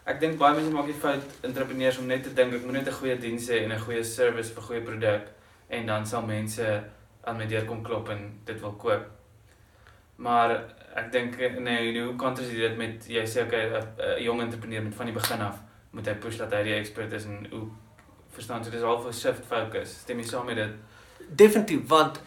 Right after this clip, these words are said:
Speaker 2: ehm, as jy, maak nie saak hoe goed jou produk is nie. Maak nie saak hoe dit mense se lewens kan verander nie.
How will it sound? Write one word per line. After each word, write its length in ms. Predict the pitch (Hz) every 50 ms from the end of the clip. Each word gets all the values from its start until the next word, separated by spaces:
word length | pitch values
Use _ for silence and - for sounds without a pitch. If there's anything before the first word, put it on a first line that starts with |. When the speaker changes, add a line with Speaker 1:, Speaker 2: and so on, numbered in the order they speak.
| - - -
Speaker 2:
ehm, 400 | - 151 151 147 147 151 151 143 - - - - - - - _ _ _ _ - - - _ _ - _ - - - _ - _ _ _
as 200 | - 165 160 -
jy, 560 | 151 156 156 160 170 180 196 214 220 220 214 - - - - - - - - - - - - - - -
maak 220 | 139 147 147 -
nie 80 | 233 214
saak 200 | - 214 208 -
hoe 120 | 160 156
goed 360 | 151 - - - - 202 -
jou 120 | - 151 139
produk 360 | - 139 135 123 120 120 -
is 200 | 120 117 - -
nie. 160 | 107 104 - - - _ _ _ - - _ _ _ _ _ _ _ _ _ - - - - - - - - - _ _ _ _ - _
Maak 320 | - - 117 120 131 127 -
nie 80 | 180
saak 460 | 175 - - - 160 156 156 147 143 -
hoe 520 | - 127 127 127 131 135 135 135 127 - - - - - - - _ _ _ - - - - - _ _ -
dit 140 | - 135 127
mense 320 | 127 120 120 127 127 - 135
se 140 | - - 135
lewens 260 | 123 120 123 131 127
kan 160 | - 123 113
verander 400 | 117 - - 123 123 120 - - -
nie. 160 | - -